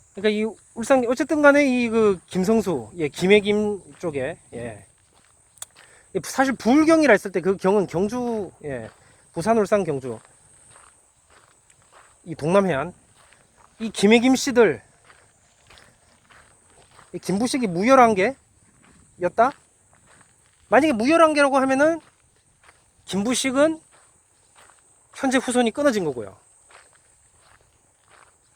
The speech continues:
아니, 신라 김씨는 하플로 C인데 김부식, 그러니까 현재 강릉 김씨는 O거든.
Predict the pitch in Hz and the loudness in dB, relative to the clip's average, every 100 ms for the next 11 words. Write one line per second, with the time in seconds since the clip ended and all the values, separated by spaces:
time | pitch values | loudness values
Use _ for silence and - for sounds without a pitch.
0 | - 254 220 - 277 294 269 269 233 269 | 0 2 2 2 2 2 0 0 0 -2
1 | 254 220 - 269 190 170 120 101 _ _ | -2 -2 -2 -4 0 -2 -2 -12 _ _
2 | _ _ _ _ _ - - 208 240 - | _ _ _ _ _ -20 -4 -2 -2 -2
3 | 254 - _ _ 220 208 185 285 254 240 | -6 -8 _ _ 0 2 4 2 2 0
4 | - 175 202 214 214 190 180 220 170 120 | 0 -2 -2 -4 -6 -6 -6 -4 -6 -6
5 | 98 | -16